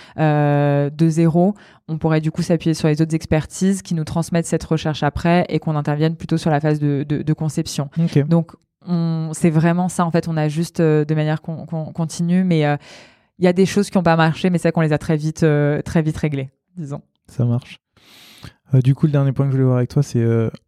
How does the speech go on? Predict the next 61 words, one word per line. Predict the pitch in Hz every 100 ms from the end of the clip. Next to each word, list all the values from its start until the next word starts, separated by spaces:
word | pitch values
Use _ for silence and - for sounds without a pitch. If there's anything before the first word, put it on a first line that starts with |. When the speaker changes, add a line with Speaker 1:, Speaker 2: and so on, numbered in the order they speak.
| -
Speaker 2:
l'évolution | 131 127 123 147 139
des | 120
gens | 127 127
dans | 117
ton | 117
équipe. | 110 - - _ _ _ _ _ _ -
Speaker 1:
Oui. | 165 - - - - - - 120
Speaker 2:
Euh, | 113 107 107 - _ _
t'en | 120
as | 120
parlé | 120 127
tout | - 131
à |
l'heure, | 151
vous | 131 117
avez | 110
un | 113
career | 110 117 117
pass, | - 135 - -
donc, | 113 107 117
euh, |
vous | 110 110
savez | - 113 117
à |
peu | 113
près | - 131 123
où | 139 135
se | - 110
situent | - 123
les | 120
gens, | 113 120 120
euh, | 120 -
comment. | 117 127 170 - - - -
Mais, | 135 139 165 185 135
euh, | 131
la, | 127 120
la | 123
question, | 143 - 220
c'est | -
en | 117
fait | 165 -
comment | - 147 175
tu | -
fais | 135
évoluer | 117 123 127 143
les, | 131 113 113 117
les | 117 110
gens | 123 160
dans, | 127 113
dans | 113
ton | 117 117
équipe, | - 165 - -
comme, | 123 120 117
euh, |
quels | - 123
sont | 127
les | 123
moyens | 120 123 123
mis | 123
en | 117 113
place. | 160 -